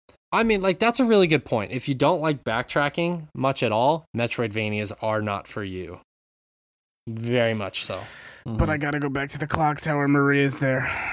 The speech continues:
Speaker 2: I gotta go back.
Speaker 1: Yes, you do. Speaking of, oh, like I told you guys, 'cause I was listening to the previous shows, when, uh, we got to the Ikenfell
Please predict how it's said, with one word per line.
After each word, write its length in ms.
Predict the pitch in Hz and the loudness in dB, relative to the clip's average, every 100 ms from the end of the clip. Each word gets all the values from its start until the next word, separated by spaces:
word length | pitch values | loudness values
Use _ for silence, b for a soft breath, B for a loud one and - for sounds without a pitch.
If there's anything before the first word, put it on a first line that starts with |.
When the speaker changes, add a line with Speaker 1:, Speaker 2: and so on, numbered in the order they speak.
| B B | B B
Speaker 2:
I 140 | 123 | -6
gotta 160 | 143 139 | -6 -4
go 140 | 139 | -4
back. 400 | 131 135 131 - 110 B B B _ _ _ - 285 - - 156 - | -2 0 0 -2 -8 B B B _ _ _ -4 -4 -4 -8 -8 -10
Speaker 1:
Yes, 220 | 131 - | -10 -10
you 60 | 101 | -12
do. 340 | - - 101 - _ _ _ B B B B | -8 -8 -8 -14 _ _ _ B B B B
Speaking 680 | - - - 277 254 131 110 | -6 -4 2 2 2 0 0
of, 360 | 101 104 101 - | 0 -2 -4 -6
oh, 540 | 117 120 98 - - - _ _ _ _ _ _ 143 | -4 -2 -4 -6 -10 -18 _ _ _ _ _ _ -2
like 160 | 143 | 0
I 40 | 151 | 0
told 260 | 143 127 | 2 0
you 60 | 117 | 2
guys, 220 | 120 117 | 2 0
'cause 160 | - 113 | 0 2
I 80 | 113 | 2
was 100 | 107 | 2
listening 400 | 113 - 110 104 | -2 -2 -4 -4
to 100 | 110 | -6
the 80 | 101 | -4
previous 360 | 113 107 107 | -4 -2 -2
shows, 460 | - 110 107 120 - b _ _ 123 | -2 0 0 -2 -8 b _ _ -4
when, 200 | 117 113 | 0 2
uh, 300 | 107 107 92 - _ _ _ | 2 0 -2 -12 _ _ _
we 40 | 127 | -2
got 160 | 127 | 0
to 80 | - | 0
the 160 | 120 - _ 131 | -4 -4 _ -6
Ikenfell 720 | - 135 - 131 131 135 | 0 0 2 2 2 0